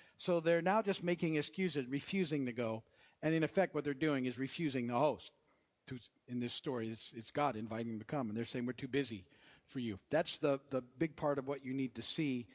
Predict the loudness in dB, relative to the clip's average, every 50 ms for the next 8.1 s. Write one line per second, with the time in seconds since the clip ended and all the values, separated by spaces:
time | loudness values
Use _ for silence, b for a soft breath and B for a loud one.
0 | B B B B B B _ 0 0 2 2 0 -2 -6 -2 0 0 0 0 -2
1 | -6 -10 -6 -2 2 2 2 2 2 -2 -2 -2 -2 -2 -4 -6 B B B B
2 | B -6 -6 -4 -2 0 2 2 2 2 0 -2 -6 -8 -6 -6 -6 -6 -2 2
3 | 4 4 6 6 6 6 4 4 2 0 -4 -4 -4 -4 -4 -2 -2 -2 0 0
4 | 2 4 4 2 2 2 0 0 2 2 2 2 0 -2 -8 _ _ _ _ _
5 | b b b b b b _ -4 -4 0 2 4 4 4 2 0 -2 0 0 2
6 | 2 2 0 -2 -4 b b b b b _ 0 2 2 2 0 0 -2 0 4
7 | 4 2 2 2 -2 -4 -4 -2 0 0 0 2 0 -2 0 2 2 2 2 -2
8 | -2